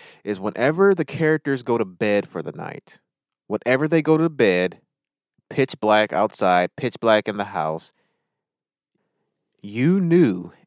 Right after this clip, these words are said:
every time that something was about to jump off. And rightfully so, the house is haunted.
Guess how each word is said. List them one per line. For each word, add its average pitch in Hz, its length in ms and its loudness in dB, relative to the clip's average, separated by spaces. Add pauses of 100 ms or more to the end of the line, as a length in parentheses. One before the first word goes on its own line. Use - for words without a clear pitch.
(100)
every 156 380 -2
time 170 600 -6 (640)
that 95 200 -4
something 135 720 -4 (460)
was 107 160 -6
about 95 220 -2
to 90 60 -18
jump 101 400 -8 (140)
off. - 520 -2 (1600)
And 139 120 4
rightfully 180 380 4
so, 214 380 2
the 90 100 -2
house 208 380 0
is 247 140 -12
haunted. - 520 -8